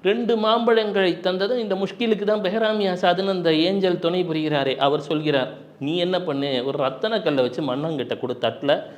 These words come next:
வந்தவன் மன்னன் உன்னை சோதிக்க வந்திருக்கிறான்" அப்படின்னா.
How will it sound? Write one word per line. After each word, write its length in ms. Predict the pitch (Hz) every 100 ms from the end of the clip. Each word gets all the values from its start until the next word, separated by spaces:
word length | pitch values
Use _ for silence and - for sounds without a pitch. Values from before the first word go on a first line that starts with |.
| - -
வந்தவன் 540 | 117 143 151 135 170 131
மன்னன் 500 | 117 120 139 139 120
உன்னை 300 | 123 123 104
சோதிக்க 560 | - 160 180 165 156
வந்திருக்கிறான்" 760 | 123 120 113 110 - 107 104 107
அப்படின்னா. 440 | 107 98 95 92